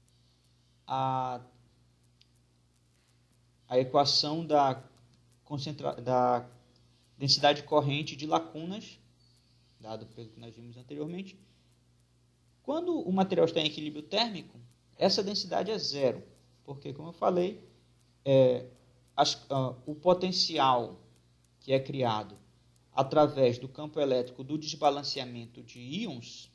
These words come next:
é, ou de depressão aqui, que vai ser criado pela,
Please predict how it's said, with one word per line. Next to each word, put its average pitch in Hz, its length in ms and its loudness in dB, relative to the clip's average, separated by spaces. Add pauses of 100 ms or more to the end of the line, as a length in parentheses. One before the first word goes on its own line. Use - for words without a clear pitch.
(200)
é, 110 480 -12 (680)
ou 127 160 -4
de 123 520 -8
depressão 131 640 2
aqui, 170 180 -12
que 170 100 -16
vai 131 140 -6
ser 131 160 -10
criado 120 440 -4
pela, 113 600 -12